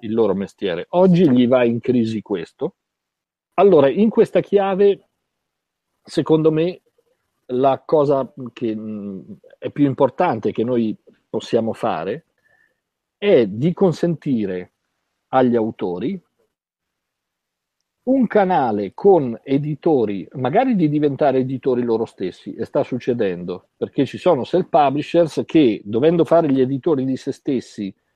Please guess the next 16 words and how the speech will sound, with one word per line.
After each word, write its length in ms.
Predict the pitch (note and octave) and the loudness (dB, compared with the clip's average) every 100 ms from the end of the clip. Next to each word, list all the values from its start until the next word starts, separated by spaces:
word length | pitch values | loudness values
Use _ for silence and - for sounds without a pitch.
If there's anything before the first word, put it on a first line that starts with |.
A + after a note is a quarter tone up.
| _ _ _ _ | _ _ _ _
si 240 | - D#3+ | 0 4
esercitano 720 | D#3+ D#3 C#3 - C3 B2 A#2 | 4 4 2 -2 -6 -6 -6
in 100 | A#2+ | -6
un 80 | D3 | -4
mestiere 480 | F3 F#3 - A#2 B2 | -4 -4 -4 -2 -2
che 120 | A2 | -6
poi 180 | G#2 C#3+ | -4 -4
scoprono 640 | - D3 C#3 A2 A2 G#2 | -2 -2 -2 -4 -8 -10
che 120 | - A#2 | -8 -6
gli 180 | A#2 | -6
piace, 500 | A#2 C3+ A#2+ G2 G#2 | -4 -2 -2 -4 -8
che 100 | F2+ | -6
lo 80 | G#2+ | -6
sanno 400 | A2 - A#2 A#2+ | -6 -8 -8 -8
fare, 420 | A2 C3 A2+ F#2 - | -4 -2 0 -2 -2
eccetera, 600 | G3+ - A2 - C#3 | -4 -2 -2 0 -2